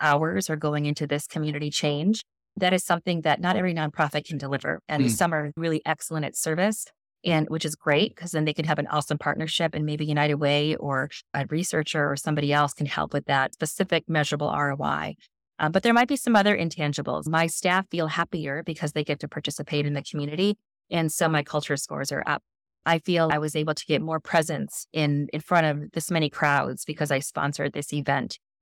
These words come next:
Speaker 1: And
Speaker 2: Mm.
Speaker 1: so I think there is a lot of R O I, again, li-, aligned back to what is the strategic intent, what is the change you wanna make and why, and then really mapping up,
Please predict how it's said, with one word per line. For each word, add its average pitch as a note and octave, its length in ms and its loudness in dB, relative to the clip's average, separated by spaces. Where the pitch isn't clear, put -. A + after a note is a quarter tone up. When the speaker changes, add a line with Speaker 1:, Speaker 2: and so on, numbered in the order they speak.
Speaker 1:
And D3+ 180 6
Speaker 2:
Mm. - 40 6
Speaker 1:
so E3+ 160 4
I D#3 100 6
think A3 260 4
there F#3 120 6
is F3+ 140 4
a F3+ 60 4
lot D#3+ 220 2
of D#3 80 0
R D3+ 240 0
O D3 120 0
I, C#3 200 2
again, D3+ 460 2
li-, D3 120 -2
aligned F3+ 440 4
back D#3+ 260 0
to C#3+ 280 -2
what D#3 140 -4
is D#3 120 0
the D#3+ 100 -6
strategic D#3 480 -6
intent, C#3+ 460 -2
what D3+ 120 -2
is C#3+ 100 -2
the D3+ 100 -6
change D3+ 320 -4
you D3 100 -4
wanna C#3+ 200 0
make C#3+ 260 0
and D3 120 -2
why, D3+ 440 0
and E3 160 0
then D#3 120 2
really D#3 340 2
mapping D#3+ 360 0
up, C#3+ 160 0